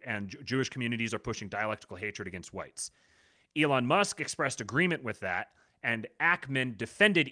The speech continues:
Elon Musk expressing agreement with that. Ackman himself is Ashkenazi,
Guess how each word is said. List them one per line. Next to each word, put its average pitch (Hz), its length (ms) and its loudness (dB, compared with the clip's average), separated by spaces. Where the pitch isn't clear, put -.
Elon 110 300 0
Musk 98 340 -4
expressing 107 520 -6
agreement 87 500 -8
with 104 180 -6
that. 80 240 -6
Ackman 135 360 4
himself 147 640 6
is 135 520 4
Ashkenazi, 104 720 -2